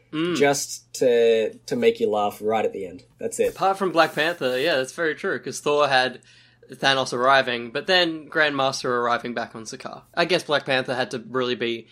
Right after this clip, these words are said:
Speaker 1: Mister Special, 'cause it has to get its best, uh, best movie award. So what?
Speaker 2: That's it.
Speaker 1: It can break the trend.
Speaker 2: It can.
Speaker 1: Um, but this movie didn't break the trend, but it was still fun,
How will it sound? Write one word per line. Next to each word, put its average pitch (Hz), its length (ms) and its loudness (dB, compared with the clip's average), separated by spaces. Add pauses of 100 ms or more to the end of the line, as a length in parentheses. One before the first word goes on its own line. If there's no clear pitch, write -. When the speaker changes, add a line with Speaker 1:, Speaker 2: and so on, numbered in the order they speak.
(140)
Speaker 1:
Mister 127 260 -10
Special, 113 440 -6
'cause 107 180 -16
it 131 60 -12
has 117 200 -8
to 117 220 -6 (240)
get 120 140 0
its 113 160 -2
best, - 340 -4
uh, 123 460 -4
best 123 280 -4
movie 123 300 -2
award. 110 480 -6
So 143 220 0
what? 170 140 0
Speaker 2:
That's - 120 -2
it. 147 400 8
Speaker 1:
It 196 100 2
can 196 140 6
break - 300 2
the 139 80 -2
trend. 107 560 -4 (240)
Speaker 2:
It 147 120 -6
can. - 140 -2
Speaker 1:
Um, 135 560 2 (300)
but 170 320 6
this 240 160 0
movie 254 160 2
didn't 240 160 2
break 220 200 2
the 226 60 -2
trend, 196 340 4
but 185 80 -2
it 185 60 -6
was 180 140 -4
still 190 180 0
fun, 117 520 -4